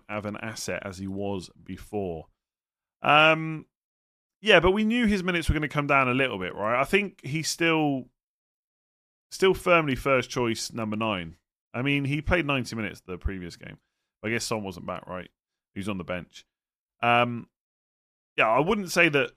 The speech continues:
Richarlison's now a bad option. He's not as good as before, but we kind of already knew that was gonna happen 'cause his minutes will go down, right? They got a lot of attackers. He still put up nought point four three X G in that game, put up nought point five against Brighton. He's still putting up really good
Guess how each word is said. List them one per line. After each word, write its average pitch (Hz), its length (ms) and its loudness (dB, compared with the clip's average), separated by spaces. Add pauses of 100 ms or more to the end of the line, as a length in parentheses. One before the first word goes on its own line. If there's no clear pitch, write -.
Richarlison's 123 540 -2
now 113 180 0
a - 20 -2
bad 107 280 2
option. - 640 -10
He's 127 160 -4
not 160 260 2
as 151 240 2
good 123 180 2
as 113 80 2
before, 110 320 -4
but 107 80 -8
we 135 100 -2
kind 165 300 0
of 147 80 -2
already 147 320 0
knew 127 180 0
that 120 160 0
was 117 100 -8
gonna 107 180 -4
happen 107 340 -2
'cause 95 100 -12
his 98 120 -10
minutes 117 280 -6
will 107 180 -4
go 95 180 -4
down, 95 280 -6
right? 87 200 -10
They 104 60 -6
got 113 200 -4
a 123 40 0
lot 117 140 0
of 98 60 -10
attackers. - 680 -8 (540)
He 147 100 0
still 202 220 6
put - 140 12
up 143 160 4
nought 139 240 2
point 120 200 2
four 120 260 0
three 110 300 -2
X - 140 -10
G 139 260 0
in 131 80 -2
that 135 180 -4
game, 131 240 -2
put 127 140 6
up 123 140 0
nought 123 260 -2
point 117 220 -2
five 117 280 -2
against 110 300 -6
Brighton. 113 220 0
He's 127 100 -6
still 202 180 4
putting 165 260 8
up 131 140 0
really 120 260 0
good 110 360 0